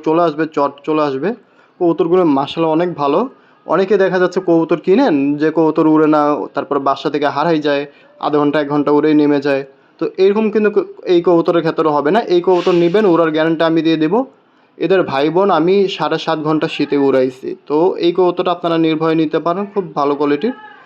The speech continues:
তো আমি খাঁচায় ছেড়ে দেখাই, এই হচ্ছে কবুতর, খাঁচায় ছাড়লাম। স্ট্যান্ডিং দেখেন মাশাআল্লাহ অনেক ভালো। আহ, ঘাড়ের দিক দিয়ে মনে করেন যে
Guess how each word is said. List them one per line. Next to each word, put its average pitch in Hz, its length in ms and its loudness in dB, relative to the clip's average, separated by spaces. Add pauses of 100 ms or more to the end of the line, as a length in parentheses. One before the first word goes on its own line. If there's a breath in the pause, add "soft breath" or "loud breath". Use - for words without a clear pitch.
(180 loud breath)
তো 190 80 0
আমি 165 200 2
খাঁচায় 160 320 -2
ছেড়ে 151 220 0
দেখাই, 135 320 -2
এই 170 160 0
হচ্ছে 160 300 -4
কবুতর, 151 300 0
খাঁচায় 143 300 -6
ছাড়লাম। 147 320 -2 (140)
স্ট্যান্ডিং 170 440 0
দেখেন 151 240 -2
মাশাআল্লাহ 143 480 -4
অনেক 147 220 -4
ভালো। 147 280 -2 (800 soft breath)
আহ, 131 840 -6
ঘাড়ের 139 280 -4
দিক 160 180 -4
দিয়ে 165 240 0
মনে 160 240 0
করেন 151 280 0
যে 143 480 -2